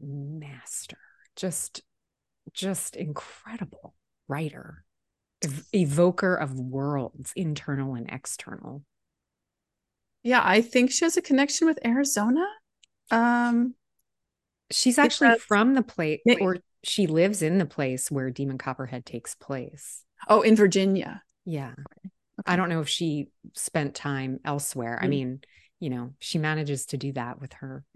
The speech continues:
Speaker 1: her novels. Um, what are you watching right now? It could be media, but it could also be other things.
Speaker 2: Oh, um, so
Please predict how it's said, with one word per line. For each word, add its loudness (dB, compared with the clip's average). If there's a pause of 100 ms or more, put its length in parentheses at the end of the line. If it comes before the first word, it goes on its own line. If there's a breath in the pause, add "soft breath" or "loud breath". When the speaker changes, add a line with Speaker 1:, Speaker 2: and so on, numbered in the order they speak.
Speaker 1:
her -8
novels. -10 (640 loud breath)
Um, 0
what 2
are 4
you 2
watching -2
right -10
now? -10 (680)
It -12
could 0
be 2
media, 2
but -8
it -12
could -8
also -6
be -6
other -8
things. -14 (260)
Speaker 2:
Oh, 10
um, 6 (520)
so 8